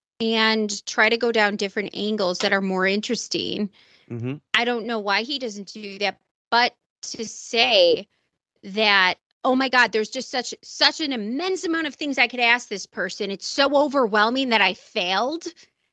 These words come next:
Speaker 1: is
Speaker 2: Yeah.
Speaker 1: not an explanation.
Speaker 2: No,
Speaker 1: That
Speaker 2: and
Speaker 1: is
Speaker 2: it's
Speaker 1: not
Speaker 2: not
Speaker 1: an
Speaker 2: ex-
Speaker 1: explanation. To say,
Speaker 2: No.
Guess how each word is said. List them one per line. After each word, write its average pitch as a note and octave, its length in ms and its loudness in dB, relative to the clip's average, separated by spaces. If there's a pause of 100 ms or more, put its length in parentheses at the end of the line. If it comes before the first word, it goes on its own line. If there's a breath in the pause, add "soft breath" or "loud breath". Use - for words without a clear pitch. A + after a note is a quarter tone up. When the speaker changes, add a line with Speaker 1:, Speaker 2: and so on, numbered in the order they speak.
(220)
Speaker 1:
is D#4 120 0
Speaker 2:
Yeah. A#3 100 6
Speaker 1:
not D4 220 6
an D4 100 0
explanation. B3+ 920 -4 (260)
Speaker 2:
No, C3+ 140 2
Speaker 1:
That B2+ 80 6
Speaker 2:
and - 20 6
Speaker 1:
is B2 140 2
Speaker 2:
it's C#4 80 0
Speaker 1:
not C4 140 4
Speaker 2:
not F#4 80 2
Speaker 1:
an E4+ 60 2
Speaker 2:
ex- E4 80 4
Speaker 1:
explanation. D4 800 -2
To C#4 140 -8
say, E4+ 200 -4
Speaker 2:
No. F4+ 200 0